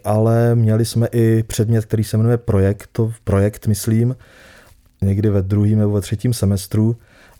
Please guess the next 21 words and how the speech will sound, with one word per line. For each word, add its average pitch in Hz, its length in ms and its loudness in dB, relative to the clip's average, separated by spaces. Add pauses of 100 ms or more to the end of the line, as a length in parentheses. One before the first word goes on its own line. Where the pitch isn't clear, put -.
A 95 220 0
tam 104 220 0
to 107 100 -4
byla 107 160 2
vyloženě 107 340 2
týmová 110 400 0
práce, 101 520 0
kdy 101 200 -2
jsme 107 200 -2
měli 104 480 2
v - 80 -16
podstatě 107 480 -4
udělat 101 400 -2
projekt 98 680 -2 (380)
od 95 220 -4
A 104 180 0
do 104 120 2
Z, 104 220 -2
to 104 120 -4
znamená 101 600 0 (500)
vymodelovat, 107 960 0